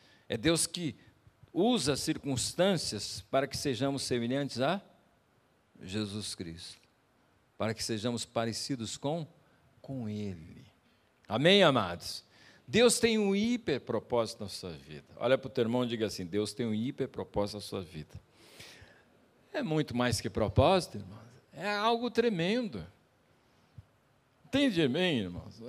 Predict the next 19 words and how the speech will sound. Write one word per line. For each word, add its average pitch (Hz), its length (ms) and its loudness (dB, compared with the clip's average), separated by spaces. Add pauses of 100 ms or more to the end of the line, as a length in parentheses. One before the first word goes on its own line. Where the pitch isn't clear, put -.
(240)
Não 196 140 -2
é 233 60 6
só 240 140 0
saber 220 560 0
disso. 160 480 -6 (100)
Às 147 140 -4
vezes 214 180 4
a 254 40 0
gente 254 120 -4
cita 247 280 2
pro 233 200 0
outro. 185 380 4 (420)
O 156 60 6
outro 220 180 12
tá - 20 10
passando 208 340 4
dificuldade. 127 760 6
"É, 104 40 4
irmão, 95 680 2